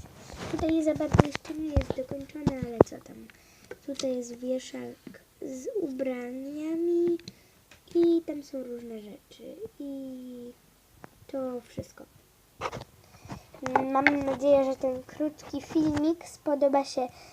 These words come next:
Tche Foxy. Czekaj, czekaj, czekajcie, podglądnę sobie, bo Foxy chyba Tche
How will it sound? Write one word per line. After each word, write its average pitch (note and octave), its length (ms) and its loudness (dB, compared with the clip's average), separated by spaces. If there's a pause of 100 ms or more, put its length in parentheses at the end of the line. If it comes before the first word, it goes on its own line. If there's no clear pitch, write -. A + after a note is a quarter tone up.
(480)
Tche D4 360 2 (160)
Foxy. C#4+ 1300 -2
Czekaj, A#3 220 -12
czekaj, A#3 420 -4 (100)
czekajcie, A#3+ 400 -4
podglądnę A#3 880 -12
sobie, A#3 220 -8
bo A#3 120 -8 (3000)
Foxy F4 520 0 (300)
chyba A#3 340 -8
Tche B3 520 -8